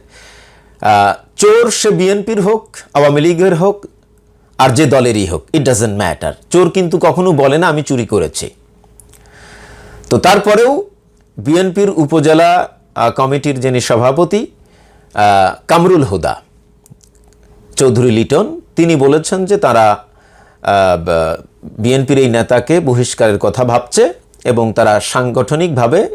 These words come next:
এই নেতার বিরুদ্ধে ব্যবস্থা গ্রহণ করবেন। তো আমি চাই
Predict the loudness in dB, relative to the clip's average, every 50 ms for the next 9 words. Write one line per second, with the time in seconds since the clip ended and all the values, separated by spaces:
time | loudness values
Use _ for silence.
0 | -12 -10 _ 0 0 2 2 0 0 0 0 0 0 0 -2 0 0 0 0 0
1 | 0 -2 -4 -2 -4 -2 -2 -2 -2 -2 -4 -6 -6 -6 -6 -6 -6 -10 -12 -14
2 | -20 _ _ -20 -20 -20 -20 -20 -20 -20 -20 -20 -20 -20 -20 -20 -20 -20 -20 -8
3 | -4 -2 0 0 0 0 -2 -4 -6 -14 -20 -20 _ -20 _ _ -20 -20 _ _
4 | _ -4 -2 0 2 2 2 2 0 0 2 2 4 4 4 2 0 -2 -4